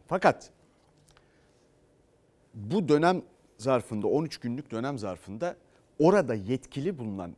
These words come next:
kişiler orada çalışmaya devam ettiler. Hatta kimi iddialara göre izinle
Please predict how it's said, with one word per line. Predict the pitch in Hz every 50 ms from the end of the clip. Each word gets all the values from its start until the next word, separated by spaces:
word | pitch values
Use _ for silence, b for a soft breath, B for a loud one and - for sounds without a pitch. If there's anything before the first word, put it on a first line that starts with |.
| _
kişiler | - - - - - 151 110 87 92 - _ _ b b b b b b b b b b b b -
orada | - 170 208 202 151 135 120
çalışmaya | - - 147 139 120 - - - 147 165 143
devam | 110 110 127 139 131
ettiler. | 104 - - 101 95 92
Hatta | 92 135 - - - 202 165 -
kimi | - 165 185 190
iddialara | 170 131 139 147 139 139 147 156 196
göre | 214 180 98 80 139 - - b b b b b b b
izinle | - 135 131 117 170 208 202 151 107 95 -